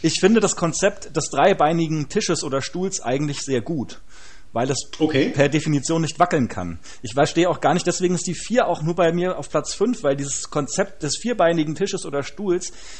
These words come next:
Speaker 1: finde ich gar nicht so bis zum Ende gedacht. Eigentlich würde es Sinn machen, immer drei zu nehmen, oder?
Speaker 2: Echt?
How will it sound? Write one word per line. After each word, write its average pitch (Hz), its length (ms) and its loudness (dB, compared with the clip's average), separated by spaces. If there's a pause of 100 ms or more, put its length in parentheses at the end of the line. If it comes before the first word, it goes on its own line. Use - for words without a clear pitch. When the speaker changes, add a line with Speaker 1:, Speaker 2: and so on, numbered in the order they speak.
(460)
Speaker 1:
finde 208 220 4
ich - 100 -2
gar 147 160 2
nicht 226 160 0
so 226 120 -4
bis 208 180 -4
zum 190 140 -2
Ende 190 200 -2
gedacht. - 400 -6 (1500)
Eigentlich 180 300 2
würde 190 140 4
es - 120 -4
Sinn 165 140 0
machen, 185 260 0
immer 170 180 0
drei - 260 -2
zu - 180 -6
nehmen, 90 240 -6
oder? 160 260 -6 (1040)
Speaker 2:
Echt? 135 600 -6